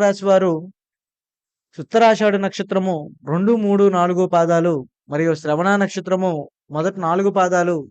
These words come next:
మరియు ధనిష్ట నక్షత్రము ఒకటి, రెండు పాదాలలో జన్మించిన వారు మాత్రమే మనకి మకర రాశి కిందకు వస్తారు.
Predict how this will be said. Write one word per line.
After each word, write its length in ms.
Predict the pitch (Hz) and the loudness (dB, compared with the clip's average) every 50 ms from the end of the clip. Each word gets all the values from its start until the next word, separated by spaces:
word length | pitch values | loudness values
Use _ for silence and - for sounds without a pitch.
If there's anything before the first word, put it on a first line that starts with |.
| _ _ 139 | _ _ -10
మరియు 180 | 147 151 156 151 131 120 | -8 -6 -6 -6 -6 -6
ధనిష్ట 300 | 123 143 156 151 - - 190 185 180 | -6 -6 -6 -6 0 0 2 2 2
నక్షత్రము 480 | 160 - 175 165 165 165 156 156 147 135 127 127 151 | -2 -2 -4 -4 -4 -4 -4 -4 -6 -6 -4 -4 -4
ఒకటి, 220 | 160 185 190 233 233 208 190 | -4 -2 -2 -2 -2 0 -2
రెండు 200 | 185 190 202 202 196 190 | 0 0 0 0 2 2
పాదాలలో 400 | 180 175 170 175 170 170 165 165 156 | 2 4 4 4 2 2 0 0 -2
జన్మించిన 360 | 165 160 165 165 156 - 156 160 | -2 -2 -2 -4 -6 -2 0 0
వారు 140 | 156 147 143 147 151 | 0 0 0 -2 -2
మాత్రమే 420 | 170 - - 180 185 190 185 175 156 143 - _ - - - _ _ - 156 | -2 -2 -2 -4 -2 0 -2 -2 -2 -6 -10 _ -20 -20 -20 _ _ -6 -4
మనకి 260 | 160 170 160 175 165 160 147 135 127 | -4 -4 -4 -4 -4 -4 -4 -6 -10
మకర 220 | 127 - 180 170 185 | -6 -6 -4 0 0
రాశి 180 | 180 165 - - | 0 -2 -2 -4
కిందకు 240 | 170 160 160 151 156 | -2 -2 0 -2 -2
వస్తారు. 360 | 139 - - 151 147 147 143 | -2 0 0 0 0 0 -2